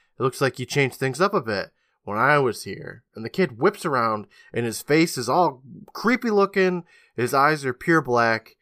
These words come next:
and his teeth are all sharp. And Gary takes one look at that shit, and he books it the other way. We hear a phone ring, and an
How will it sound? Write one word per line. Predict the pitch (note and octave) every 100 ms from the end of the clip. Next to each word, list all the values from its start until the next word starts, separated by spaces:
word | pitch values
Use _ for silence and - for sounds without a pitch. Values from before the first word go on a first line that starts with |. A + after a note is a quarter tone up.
| _ -
and | G#2+
his | G#2
teeth | - D#3+ C#3+
are | A2
all | G2+
sharp. | - G#2+ F2+ - - _ _ -
And | A#2+
Gary | D3 D3
takes | C3 -
one | B2 C#3+ F#3
look | E3
at | D#3
that | G#2 -
shit, | - - - _ _ -
and | E3+ G2+
he | D#3
books | D#3+ A#2+ -
it | F#2+
the | G#2
other | G2+ G2
way. | F#2 F2+ F2+ _ _ -
We | D#3 G#3
hear | F3+ B2+
a |
phone | - A#2 A2
ring, | G2 G2+ G2 _ -
and |
an | G#2+